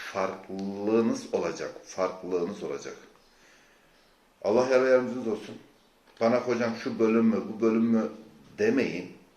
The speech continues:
Araştırın. Araştırın, araştırın, araştırın. Yani ben aile yapını bilmediğim için bir şey diyemiyorum. Yani aile yapını bilmiyorum. Allah yar ve yardımcınız olsun. Yarın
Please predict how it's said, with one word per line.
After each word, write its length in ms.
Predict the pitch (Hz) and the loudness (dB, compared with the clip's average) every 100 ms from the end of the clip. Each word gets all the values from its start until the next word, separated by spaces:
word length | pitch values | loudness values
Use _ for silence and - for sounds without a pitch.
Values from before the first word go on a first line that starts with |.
| _ _ _ _ _ _ _ _ | _ _ _ _ _ _ _ _
Araştırın. 480 | 104 110 92 - 85 - _ _ _ _ _ _ _ _ _ _ _ _ | -2 0 -2 -8 -14 -16 _ _ _ _ _ _ _ _ _ _ _ _
Araştırın, 580 | 107 98 - - 78 73 | 0 0 -2 -8 -12 -6
araştırın, 640 | - 101 87 - 85 113 113 | 0 0 0 -6 -8 -8 -6
araştırın. 560 | 98 87 - - 76 76 - _ _ _ _ _ _ _ _ _ _ | -6 -6 -8 -12 -12 -14 -18 _ _ _ _ _ _ _ _ _ _
Yani 180 | 87 90 | -8 -2
ben 160 | 110 - | 0 2
aile 240 | 104 101 | 2 2
yapını 400 | 107 101 113 110 | 2 2 0 -2
bilmediğim 440 | 117 139 101 80 78 | -2 0 0 -2 -10
için 240 | - 95 - | -10 -14 -14
bir 40 | 101 | -10
şey 220 | 127 95 | -8 -8
diyemiyorum. 520 | 82 104 113 - - - _ _ _ _ _ _ _ _ _ | -6 -2 -2 -4 -12 -20 _ _ _ _ _ _ _ _ _
Yani 240 | 82 80 78 | -6 -6 -4
aile 340 | - 98 98 | -4 -2 0
yapını 380 | 104 - 113 107 | 0 0 -4 -2
bilmiyorum. 400 | 120 113 104 - - _ - _ _ _ _ - | -4 -6 -10 -14 -20 _ -20 _ _ _ _ -8
Allah 280 | 90 98 98 | -2 -2 0
yar 160 | 90 | -2
ve 40 | 90 | 0
yardımcınız 460 | 85 85 92 85 | -2 -2 -8 -8
olsun. 300 | 76 - 110 - - - - - - _ | -8 -8 -12 -14 -20 -20 -20 -20 -20 _
Yarın 360 | 110 117 120 | 4 4 2